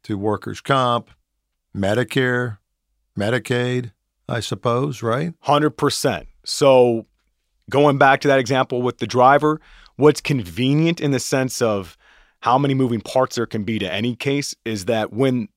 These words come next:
Speaker 2: you get injured on the job, but someone caused your harm, like the U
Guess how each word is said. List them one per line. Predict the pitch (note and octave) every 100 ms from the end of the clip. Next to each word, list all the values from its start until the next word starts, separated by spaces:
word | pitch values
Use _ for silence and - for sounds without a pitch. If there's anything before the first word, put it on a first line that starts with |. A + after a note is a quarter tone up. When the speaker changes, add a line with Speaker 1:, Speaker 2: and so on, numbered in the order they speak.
| _ _
Speaker 2:
you | - A2+
get | E3 D3
injured | D#3 C#3+ C3
on | B2+
the | A2
job, | F#2+ A2+ B2 B2
but | G#2+
someone | - B2+ A#2+ G#2
caused | - B2 A#2+ G2+
your | F#2
harm, | F#2 - F3+ D3+ E2+ E2 G#2 _ _ _ _ _ -
like | A#2+
the | A2+
U | A2+ G#2+